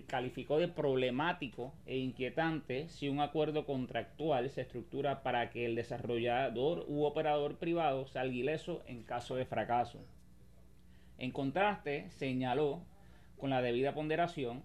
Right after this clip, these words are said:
que los gobiernos y sus dependencias pueden gozar de ventajas sólidas con este modelo, no solo porque no tienen que desembolsar la totalidad de la inversión, aun cuando tengan la capacidad para hacerlo,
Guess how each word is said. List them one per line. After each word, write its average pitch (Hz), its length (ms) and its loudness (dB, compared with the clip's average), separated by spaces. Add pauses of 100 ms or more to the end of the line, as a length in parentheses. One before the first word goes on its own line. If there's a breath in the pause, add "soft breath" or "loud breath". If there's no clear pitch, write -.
que 117 100 -6
los 120 120 -4
gobiernos 123 460 2
y - 20 2
sus 165 160 0
dependencias 131 640 -2
pueden 165 300 0
gozar 147 340 0
de 147 100 2
ventajas 135 440 -2
sólidas 156 500 0
con 120 180 -4
este 120 180 -2
modelo, 117 440 2 (680 loud breath)
no 151 220 0
solo 196 240 2
porque 156 340 0
no 135 160 2
tienen 156 400 0
que 160 80 0
desembolsar 123 680 0
la 143 100 2
totalidad 117 580 2
de 123 120 -2
la 135 60 0
inversión, 135 560 -2 (420 loud breath)
aun 156 360 2
cuando 127 300 2
tengan 151 280 2
la 139 100 2
capacidad 117 520 0
para 127 160 2
hacerlo, 104 440 -2